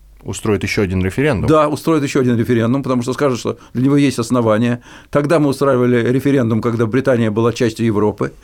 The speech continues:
Speaker 2: Теперь Британия не часть Европы, а мы хотим быть частью, поэтому Британия чао.
Speaker 1: А
Speaker 2: Лег-
Speaker 1: сейчас им кто-то или что-то мешает быть частью Европы?
Speaker 2: Э, если они остаются в Британии, то это мешает им быть частью Европы,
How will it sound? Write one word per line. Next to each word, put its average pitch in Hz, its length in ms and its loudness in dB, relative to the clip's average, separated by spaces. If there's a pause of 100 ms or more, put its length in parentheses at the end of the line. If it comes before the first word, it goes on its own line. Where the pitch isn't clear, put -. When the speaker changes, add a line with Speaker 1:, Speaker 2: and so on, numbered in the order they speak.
(140)
Speaker 2:
Теперь 165 140 2
Британия 143 380 2
не 147 140 0
часть 123 320 -2
Европы, 139 480 0 (180)
а - 80 0
мы 165 120 2
хотим 151 320 0
быть 127 160 -2
частью, 139 600 -2 (180)
поэтому 139 300 0
Британия 165 420 0
чао. 123 580 0 (520)
Speaker 1:
А 113 100 -2
Speaker 2:
Лег- 160 180 2
Speaker 1:
сейчас 143 260 0
им 123 260 -4
кто-то 143 340 -2
или 131 120 0
что-то 139 280 -4
мешает 170 400 0
быть 113 160 -4
частью 98 360 -4
Европы? 85 380 -6 (600)
Speaker 2:
Э, 110 140 -2
если 117 280 0
они 113 160 2
остаются 110 420 0
в 92 60 -2
Британии, 98 440 -2
то 113 120 -2
это 110 140 -2
мешает 127 340 -2
им 143 100 -2
быть 151 120 -4
частью 147 280 -6
Европы, 156 360 -2